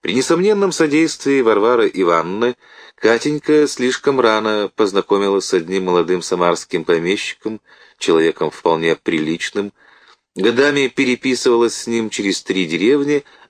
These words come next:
а из Швейцарии, можно сказать, сбежала до срока и сразу же по возвращении обвенчалась со своим суженым в Богдановской церкви. На добро бы, да на семейное счастье.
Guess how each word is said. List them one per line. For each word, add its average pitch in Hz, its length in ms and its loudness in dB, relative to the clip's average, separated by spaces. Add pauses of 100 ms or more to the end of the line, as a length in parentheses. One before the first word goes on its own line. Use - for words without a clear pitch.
(100)
а 107 100 2
из 196 200 2
Швейцарии, 185 680 0
можно 160 280 0
сказать, 143 520 0 (280)
сбежала 90 580 0
до 80 160 2
срока 180 520 0
и 117 300 -2
сразу 127 540 2
же 95 140 0
по 95 180 2
возвращении 143 1000 0
обвенчалась 127 880 0
со - 240 -4
своим 82 400 -2 (340)
суженым 151 640 -2 (420)
в 71 140 -10
Богдановской 90 640 0
церкви. - 500 -6 (640)
На 98 220 0
добро 90 480 2
бы, 165 220 0
да 95 180 -2
на 82 80 -2
семейное 95 580 -4
счастье. - 680 -4